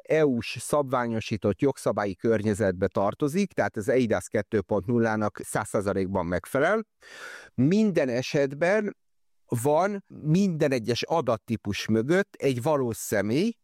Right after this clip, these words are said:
ami minősített, ö, aláírással rendelkezik. Ez azt jelenti, hogy egyetlen egyszer be van azonosítva,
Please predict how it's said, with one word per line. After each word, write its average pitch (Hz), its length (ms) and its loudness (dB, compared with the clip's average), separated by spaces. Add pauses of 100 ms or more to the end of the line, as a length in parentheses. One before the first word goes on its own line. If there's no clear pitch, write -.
(520)
ami 156 340 -2 (140)
minősített, 120 1080 0
ö, 117 320 4 (100)
aláírással 113 840 -2
rendelkezik. 151 720 -2
Ez - 140 -2
azt - 280 -2
jelenti, 139 540 0 (340)
hogy 127 180 -2
egyetlen 139 720 0
egyszer 156 600 0 (680)
be 156 140 2
van 156 160 2
azonosítva, 113 840 0